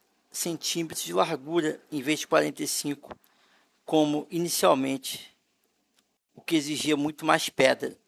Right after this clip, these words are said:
Então, os animais entenderam que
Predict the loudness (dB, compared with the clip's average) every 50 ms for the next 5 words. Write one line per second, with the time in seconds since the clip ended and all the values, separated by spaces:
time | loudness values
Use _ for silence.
0 | _ _ _ _ _ _ -16 -14 -4 0 2 4 4 6 6 6 6 6 6 6
1 | 6 6 4 2 -2 -6 -8 -12 -16 -20 _ _ _ _ _ _ _ _ -8 -6
2 | -6 -4 -2 -2 -2 -2 2 6 8 8 8 6 4 0 -4 -10 -10 -10 -8 -8
3 | -8 -10 -10 -12 -12 -16